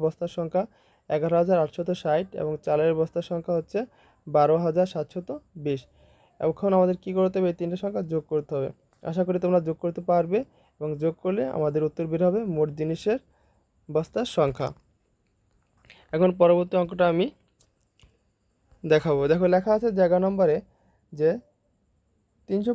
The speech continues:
পঞ্চান্ন যোগ হচ্ছে একশো আশি যোগ চারশো উননব্বই বাক্যটি দিয়ে একটি গল্প তৈরি করি। এই বাক্যটা দিয়ে একটা গল্প তৈরি করতে বলছে। এখন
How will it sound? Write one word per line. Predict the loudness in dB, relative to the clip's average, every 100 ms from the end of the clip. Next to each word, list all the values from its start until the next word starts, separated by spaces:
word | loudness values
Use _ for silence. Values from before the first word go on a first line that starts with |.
| 0
পঞ্চান্ন | 0 2 2 2 2
যোগ | 2 0
হচ্ছে | 0 -2
একশো | 0 0 0
আশি | 0 -4 -2 2
যোগ | 2 0 _ _ _ _ _ _ _ _ _ _ -8 -8 -8 _ -20 -20 -20 -20 -20 -4
চারশো | 2 2 2 0 0 0
উননব্বই | 0 2 0 0 0 0 -2 -18 _ -2
বাক্যটি | -2 -2 -6 -4
দিয়ে | 0 2 2
একটি | 0 -4
গল্প | 4 4 4 0 2
তৈরি | 2 0
করি। | 0 0 -4 _ -8 -8 -8 -8 -2
এই | -2 -2
বাক্যটা | 0 -2 -2 -4 -2
দিয়ে | 0 0 0
একটা | -4 -6 -6 -2
গল্প | -2 -2 -6
তৈরি | -4 -2
করতে | -2 0 0
বলছে। | -2 -4 -14 _ _ -20 -12
এখন | -4